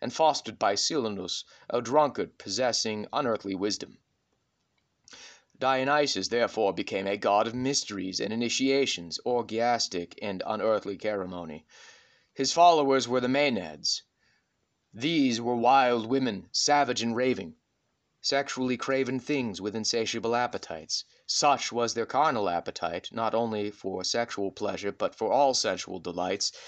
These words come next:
that they were known to eat living flesh.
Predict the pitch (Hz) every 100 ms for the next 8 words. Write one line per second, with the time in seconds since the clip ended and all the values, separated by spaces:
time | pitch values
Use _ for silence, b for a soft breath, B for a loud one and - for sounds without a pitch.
0 | B B 120 117 160 165 175 196 196 196
1 | 151 - 165 - 135 131 123 110 101 -
2 | 110 92 - - -